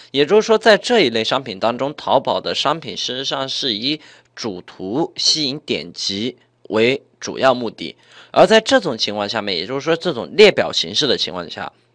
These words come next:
那么吸引到买家去点击的重要的点，一个是价格啊，那么第二个的话呢是标题，第三个的话呢是这相应的一些服务。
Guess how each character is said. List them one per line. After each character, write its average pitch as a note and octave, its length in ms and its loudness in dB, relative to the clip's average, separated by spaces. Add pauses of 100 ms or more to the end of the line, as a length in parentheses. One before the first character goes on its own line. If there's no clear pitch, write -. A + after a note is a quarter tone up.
(280)
那 D#3 180 0
么 D#3+ 260 -2 (240)
吸 - 260 2
引 A#2+ 140 -2
到 E3 140 6
买 F#2+ 180 -2
家 A2 160 0
去 D3+ 200 -4
点 - 280 -12
击 B2+ 200 -8
的 G2 360 0 (140)
重 F#3 140 2
要 C3 80 2
的 A2 100 -2
点， - 300 -6
一 F3 160 -2
个 D3+ 180 0
是 A2 300 -6 (100)
价 D#3 240 2
格 D#2 380 -8
啊， D#2 180 -6
那 A2+ 80 -6
么 A#2 120 -10
第 F3+ 180 2
二 B2 160 6
个 - 120 -8
的 F#2 80 -6
话 - 180 -6
呢 - 100 -10
是 - 100 -12
标 C#3 220 0
题， - 320 -16
第 B2 100 -8
三 D3+ 300 -4
个 - 120 -8
的 - 80 -10
话 G#2 180 -10
呢 - 120 -12
是 - 240 -8
这 F2+ 240 -4 (300)
相 C#3+ 320 2
应 D#3 200 -8
的 - 140 -6
一 A2 120 -8
些 C3 240 -4
服 C3 400 -10
务。 - 80 -8